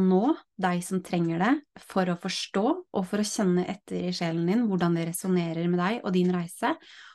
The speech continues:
og om det kan bistå, og om det kan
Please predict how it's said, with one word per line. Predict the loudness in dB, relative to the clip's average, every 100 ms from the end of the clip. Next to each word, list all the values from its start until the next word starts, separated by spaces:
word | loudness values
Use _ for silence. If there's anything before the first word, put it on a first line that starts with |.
| _
og | 0
om | 2
det | 2 -2
kan | 0 0 2
bistå, | 2 0 -4 -2 0 0 -4 -20 -20 _
og | -4 -2
om | 0 0
det | -2 -6
kan | -12 -4 0 0